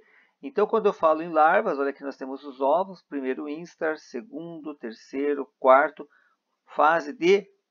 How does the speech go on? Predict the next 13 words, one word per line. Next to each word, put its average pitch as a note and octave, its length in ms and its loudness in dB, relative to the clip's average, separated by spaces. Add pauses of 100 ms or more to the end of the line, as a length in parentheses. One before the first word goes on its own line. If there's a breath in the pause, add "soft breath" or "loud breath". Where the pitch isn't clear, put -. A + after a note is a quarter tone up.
pupa. E3+ 720 4
Opa, F3 540 4
então E3+ 520 -2
isso D3 220 -14
aqui G#3 320 -8
quer F#3 340 -2
dizer D#3+ 460 -8
que F#3 80 -12
eles D3 100 -10
apresentam D#3+ 580 -6
desenvolvimento D#3 920 -6
do D4+ 100 -6
tipo A#3 540 -4